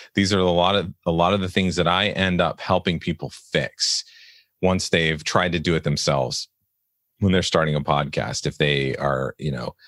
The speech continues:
watching YouTube videos to try and learn how to do this and things like that. So we're gonna go through them. I'm gonna show you some examples during that time. Also bring up the chat box here so I can see as you, um,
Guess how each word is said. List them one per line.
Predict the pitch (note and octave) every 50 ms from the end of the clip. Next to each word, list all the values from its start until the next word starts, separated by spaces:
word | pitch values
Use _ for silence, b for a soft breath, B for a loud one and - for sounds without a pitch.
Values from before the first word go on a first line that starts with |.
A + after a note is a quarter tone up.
| B B B B
watching | - F2+ F2 - - F2+
YouTube | F2 F2+ F#2+ F#2 - - G2 F2+ E2
videos | F2+ E2+ F2 F2 E2+ E2+ E2+ E2+ E2 D#2+ - -
to | -
try | D2 - E2 D#2+
and | D#2+ D#2 D#2
learn | D#2 D#2 D#2 D#2
how | D2+ C#2 D2+ D2+
to | D2+
do | C#2+ C#2 C#2 C#2
this | C2+ C2+ C2 C2 C#2 - - - -
and | - C#2+ C#2 -
things | - E2 D#2+ D#2 D2 -
like | C#2+ D2 C#2+ -
that. | - D2 C2+ B1+ - - _ - B B B B B B B
So | - - - - A2 G2 F#2+ F#2+ F#2 F#2 F2+ - _ -
we're | G#2+ G#2+ A#2 C3
gonna | D#3 D3 A#2
go | G#2 A#2 G#2+
through | G2+ - - G#2+ G#2+ A2
them. | G#2+ A#2 A2 A2 G#2+
I'm | G#2 G#2 G#2
gonna | G#2 G2
show | - - G#2
you | F#2+ F#2+ F#2+ F#2+
some | - - F#2
examples | F2 D#2+ D2+ D#2 D#2 D2+ D#2 D#2 - F#2 F#2 F#2 G2 G2 - - - B B B B B B B B -
during | - F#2 F#2 F#2 F2+
that | F#2 F2+ E2+ -
time. | - - - F2 E2+ E2+ F2 F2+ F#2 F#2 F#2+ F#2 - -
Also | - D#2 F2+ - - E2
bring | D2+ C#2+ D2+ D2+ D2+ D2+
up | D2+ C#2+ D2 _
the | - C2
chat | - - - - D2+ C#2 C2+ B1 - _ -
box | - E2 D2+ B1 - - - -
here | - - D#2+ C#2+ C#2 C2
so | - - C2
I | C2
can | C2+ - B1+
see | - - - C#2+ C#2+ C2+
as | B1 C2 C2+ C2+
you, | C2
um, | B1 B1 B1 A#1+ G#1+ - -